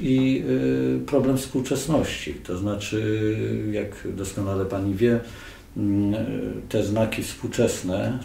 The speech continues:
czasu wskazują nam na to, że istnieje bardzo silna presja wśród części elit intelektualnych, wśród, y, części autokratów,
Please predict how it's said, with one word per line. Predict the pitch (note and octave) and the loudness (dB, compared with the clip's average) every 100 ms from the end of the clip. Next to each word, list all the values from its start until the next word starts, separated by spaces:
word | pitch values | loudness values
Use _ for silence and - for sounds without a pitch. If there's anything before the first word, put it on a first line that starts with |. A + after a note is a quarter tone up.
| - | -4
czasu | G#2 F#2 - G#2+ A#2 | -2 -2 -4 -2 -2
wskazują | A#2 - G#2 G2 A#2 A2 G#2 | -2 -2 0 2 2 4 2
nam | G2+ G2 | 0 0
na | G#2+ | -2
to, | G#2 A#2 | -2 -4
że | G2+ G#2+ G#2+ - | 0 0 0 -4
istnieje | - - A#2 G#2+ | -8 -2 2 2
bardzo | G#2+ G#2+ G#2+ | 2 0 -2
silna | - A#2+ A2 | -2 0 2
presja | G#2+ B2+ A#2+ - - D#2+ E2+ F#2+ - - - - - | 2 2 2 2 -4 -2 -2 -6 -12 -16 -16 -18 -18
wśród | - - G2 - - | -12 -4 -4 -4 -8
części | - F2+ - - A#2+ | -4 -2 -2 0 4
elit | A#2+ A2+ G#2+ G#2+ - | 4 4 0 -4 -2
intelektualnych, | B2+ G#2 G#2 G2+ - G#2 G2+ G2 F#2 | 0 2 2 0 2 2 4 2 -2
wśród, | - F#2+ F2 - - | -4 -6 -6 -8 -4
y, | E2+ E2+ E2+ E2 | -2 0 -2 -4
części | - F#2+ F2 - G2 | -2 -2 -2 -2 0
autokratów, | F#2 F#2+ G2 B2 A#2+ - G#2 - - | 0 0 0 2 2 -2 -6 -6 -4